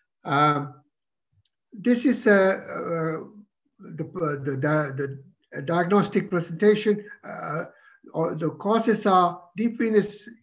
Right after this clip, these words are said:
insufficiency or deep venous incompetence, which results in insufficiency because the valve is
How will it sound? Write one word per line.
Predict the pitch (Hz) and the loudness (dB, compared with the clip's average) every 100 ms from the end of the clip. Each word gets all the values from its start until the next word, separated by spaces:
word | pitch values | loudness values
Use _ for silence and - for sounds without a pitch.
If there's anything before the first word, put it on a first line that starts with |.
| _ _ _ | _ _ _
insufficiency | 190 175 180 220 208 220 - 202 185 | -8 -6 -4 -4 -4 -6 -6 0 2
or | 165 | 2
deep | 151 220 214 | -2 -4 -2
venous | 220 190 | -2 0
incompetence, | 170 160 220 220 220 208 190 - - _ _ _ _ _ _ | -2 -2 -2 -2 0 0 -2 -6 -20 _ _ _ _ _ _
which | 175 175 165 | -2 0 0
results | 170 170 208 202 - | 0 4 6 4 2
in | 185 175 185 | 0 0 -2
insufficiency | 175 175 170 170 202 175 185 175 175 - _ | -4 -2 -2 -2 -2 -2 0 0 -2 -12 _
because | 160 175 160 | -6 -4 -2
the | 165 | -2
valve | 151 180 190 180 170 - _ _ _ | 2 4 4 4 0 -14 _ _ _
is | 156 143 - | -2 -2 -6